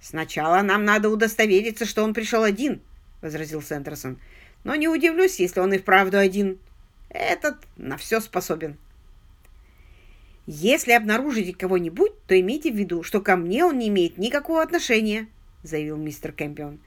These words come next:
"Я не подписывал соглашение ни с одной фирмой.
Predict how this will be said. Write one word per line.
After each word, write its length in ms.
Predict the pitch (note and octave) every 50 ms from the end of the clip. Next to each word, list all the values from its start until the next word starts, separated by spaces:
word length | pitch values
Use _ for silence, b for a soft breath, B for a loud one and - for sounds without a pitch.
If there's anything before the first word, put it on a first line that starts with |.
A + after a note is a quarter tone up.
| b b b b b b b
"Я 220 | D3 D#3+ D#3+ F3
не 140 | G#3 B3+ C#4
подписывал 520 | C4 D#4 D#4+ - B3+ B3+ A3 - A#3+ A#3+ A#3
соглашение 640 | A#3 B3 A#3 A#3+ A#3 A#3 - B3+ A#3+ A#3 G#3+ G#3
ни 200 | G3+ G#3 C4+ F#4+
с 100 | F#4 -
одной 240 | F#4 D4 D#4+ E4+ E4
фирмой. 400 | - D#4 B3+ E3 D3 B2+ -